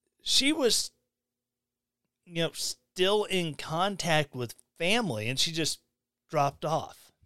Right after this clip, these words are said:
dropped off the face of the planet. There was a, another young lady in California with a different, uh, killer who, yeah, she was estranged from her family,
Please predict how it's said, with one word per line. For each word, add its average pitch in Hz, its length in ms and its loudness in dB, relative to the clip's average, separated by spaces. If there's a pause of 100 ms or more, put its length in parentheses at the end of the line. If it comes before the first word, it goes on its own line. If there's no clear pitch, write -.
(1080)
dropped 156 260 0
off 165 120 2
the - 80 -12
face 143 320 2
of - 60 -14
the - 40 -20
planet. 170 300 0
There 139 100 6
was 135 120 4
a, 139 140 2
another 147 640 4 (960)
young 147 340 4
lady 135 300 4
in 127 300 -2
California 151 800 -2
with 123 240 -2
a 127 140 0 (180)
different, 131 500 -2 (1040)
uh, 120 420 4
killer 190 540 2 (140)
who, 143 400 2 (2250)
yeah, 208 220 8
she 208 200 4
was 180 200 2
estranged 170 640 0
from 143 120 -2
her 123 100 -4
family, 156 720 -2